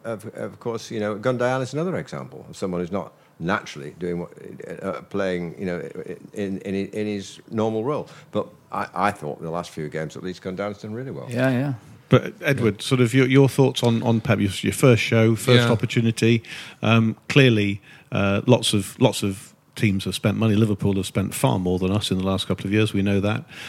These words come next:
Speaker 3: Uh, trying to buy the league and, and fail miserably. It's not about the money. Uh, but Pep has got a special bond. He's, he's,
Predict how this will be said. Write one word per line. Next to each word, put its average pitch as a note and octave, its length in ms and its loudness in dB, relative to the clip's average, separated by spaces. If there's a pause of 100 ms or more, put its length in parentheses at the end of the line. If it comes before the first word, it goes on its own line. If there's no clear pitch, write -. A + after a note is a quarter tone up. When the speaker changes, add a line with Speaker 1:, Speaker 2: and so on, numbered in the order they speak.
(140)
Speaker 3:
Uh, G2+ 60 -2
trying A2+ 160 2
to G2 80 2
buy F#2+ 220 2
the F#2+ 80 -4
league G#2 320 2
and, F#2 200 -4
and F#2+ 160 -4
fail F#2+ 300 2
miserably. G2 440 -2
It's - 180 -8
not G#2 120 0
about F#2+ 220 -4
the F#2 80 -4
money. A2+ 320 0 (320)
Uh, A2 200 2
but A#2+ 200 2
Pep - 320 2
has G#2+ 280 2
got G#2 340 0
a - 40 -10
special - 400 -2
bond. G2 360 0
He's, G2+ 200 0
he's, A#2 280 -2